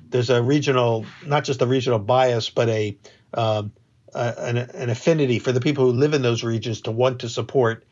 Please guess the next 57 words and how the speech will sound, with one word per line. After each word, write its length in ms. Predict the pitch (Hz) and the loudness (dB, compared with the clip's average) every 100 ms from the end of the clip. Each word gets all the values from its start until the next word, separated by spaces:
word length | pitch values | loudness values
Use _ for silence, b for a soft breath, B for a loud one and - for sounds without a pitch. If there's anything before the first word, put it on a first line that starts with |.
| b b - | b b -2
those 220 | 127 120 | 0 2
style 240 | 127 113 | 2 2
of 60 | 117 | 0
pizzas. 300 | 160 123 107 | -2 -4 -2
Like, 160 | 117 | -2
look 160 | 113 139 | 0 0
at 80 | 127 | 2
the 120 | 123 | 2
argument 340 | 123 127 123 | 2 2 -2
between 320 | 113 113 127 117 | -4 -4 -2 0
New 80 | |
York 240 | 127 123 120 | 2 0 0
and 120 | 110 | -6
Chicago, 580 | 120 135 139 131 113 110 b b - | -4 0 2 2 -2 -4 b b -2
uh, 240 | 113 110 | 0 0
w-, 520 | 113 - - 135 127 | -4 -8 -12 -16 -10
when 120 | 120 | -4
it 80 | 120 | -2
comes 200 | 123 123 | 0 -2
to 180 | 131 113 - | -2 -6 -8
Chicago 460 | - 143 143 131 123 | -6 -2 0 0 0
deep 300 | 113 165 147 | 0 -2 0
dish 240 | - - | 0 -2
pizza. 400 | 131 98 - 92 _ b b | -8 -8 -8 -10 _ b b
You 120 | 127 | -4
know, 100 | 120 | 0
New 100 | 123 | 2
Yorkers 320 | 147 151 147 | 2 4 2
will 120 | 127 117 | 0 0
say, 180 | 127 | 0
"That's 260 | 120 156 190 | 2 0 0
not 180 | 190 175 | 0 2
a 40 | |
pizza, 320 | 175 220 175 | 2 0 2
that's 240 | 123 135 131 | 2 2 0
a 60 | |
casserole." 580 | 131 170 175 160 117 101 B B B | -2 2 2 0 -4 -6 B B B
And 320 | 127 127 120 | -4 -2 -2
Chicago 320 | - 131 151 147 | -4 -2 0 0
would 100 | 131 | 0
say, 160 | 135 | 2
"Who 140 | 131 110 | 2 2
cares? 420 | - 113 98 - | 2 2 0 -2
It's 160 | 127 | -2
a 60 | 135 | -2
pi-, 300 | 120 180 160 | -2 0 2
to 120 | 185 | 2
us, 140 | 208 202 | 2 0
it's 120 | 180 | -2
a 60 | |
pizza 320 | 165 202 185 165 | 0 0 2 2
and 100 | 160 | 0
it's 120 | 147 | 2
really 240 | 170 165 | 2 2
good," 280 | 170 92 147 | 2 -2 -2
you 80 | 135 | -6
know? 140 | 151 | -6